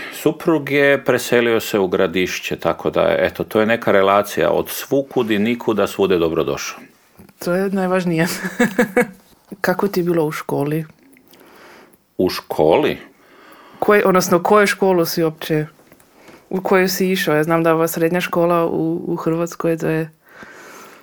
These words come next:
Speaker 1: Da, kod nas je malo sustav školovanja drugačiji.
Speaker 2: Da.
Speaker 1: Mi imamo od prvog do četvrtog razreda osnovnu školu svi zajedno, onda se od petog do osmog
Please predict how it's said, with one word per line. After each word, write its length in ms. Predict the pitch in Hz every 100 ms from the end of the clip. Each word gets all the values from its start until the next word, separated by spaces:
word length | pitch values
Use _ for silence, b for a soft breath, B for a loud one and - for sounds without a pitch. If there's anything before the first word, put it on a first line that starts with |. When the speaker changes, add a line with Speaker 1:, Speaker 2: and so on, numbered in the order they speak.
| B
Speaker 1:
Da, 240 | 92 90 104
kod 160 | -
nas 220 | 92 98
je 60 | 107
malo 320 | 98 101 98
sustav 560 | - - - 113 - -
školovanja 560 | - - 104 101 87
drugačiji. 680 | 82 78 76 80 - 139 123
Speaker 2:
Da. 180 | 185 90
Speaker 1:
Mi 220 | 95 98
imamo 720 | 95 95 90 92 90 87 87 85
od 440 | - 87 87 87
prvog 360 | - 87 87 85
do 100 | 82
četvrtog 600 | - 82 82 - - 78
razreda 800 | 80 76 78 90 82 76 78 78
osnovnu 720 | - 80 78 - 82 80 82
školu 760 | 80 - - 85 85 82 76 62
svi 360 | - - 73
zajedno, 500 | 69 73 76 104 151 147
onda 220 | 117 110
se 200 | - 98
od 160 | 92 -
petog 460 | 98 95 92 85
do 100 | 82
osmog 420 | 90 - 95 85